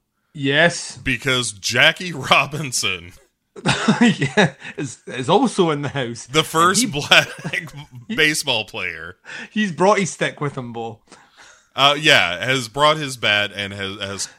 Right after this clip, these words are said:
Speaker 2: clobbered Cthulhu.
Speaker 1: In half.
Speaker 2: Uh-huh.
Speaker 1: Yep.
Speaker 2: And, th-, and, and then he looks at Atticus and kinda winks at him and <laughs> says, like, "I got you, kid."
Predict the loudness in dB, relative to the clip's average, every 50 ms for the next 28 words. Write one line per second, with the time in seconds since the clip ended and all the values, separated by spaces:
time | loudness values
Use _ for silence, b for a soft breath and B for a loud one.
0 | _ -20 -18 -10 -2 2 4 4 4 2 -2 -6 -6 -8 -10 -12 b b b b
1 | b -12 -6 -6 -4 -4 -4 -6 -4 -4 -6 -8 -10 -12 -16 -20 _ _ _ _
2 | _ _ _ _ _ -4 -4 -2 -2 -2 -4 -4 -4 -4 -8 -10 _ _ _ _
3 | -2 0 0 0 2 2 2 2 2 2 0 -6 _ _ _ _ _ _ _ _
4 | _ _ _ _ _ -2 0 2 4 6 6 4 4 2 -2 -8 -14 -20 -20 _
5 | _ _ _ _ _ _ _ _ _ _ _ _ _ _ _ _ -20 -14 -10 -6
6 | 2 4 6 6 4 4 4 2 4 4 2 0 -2 -2 -2 -4 -6 -4 -6 -4
7 | -4 -4 -6 -4 0 2 2 4 4 2 0 -2 -4 -6 -6 -4 -4 -2 -2 -2
8 | -4 -6 -6 -6 -6 -4 -4 -4 -6 -6 -6 -6 -6 -6 -6 -6 -8 -10 -10 -12
9 | -14 -16 _ _ 2 2 2 2 2 0 -2 -2 -2 -4 -10 -10 -10 -8 -6 -6
10 | -6 -8 -12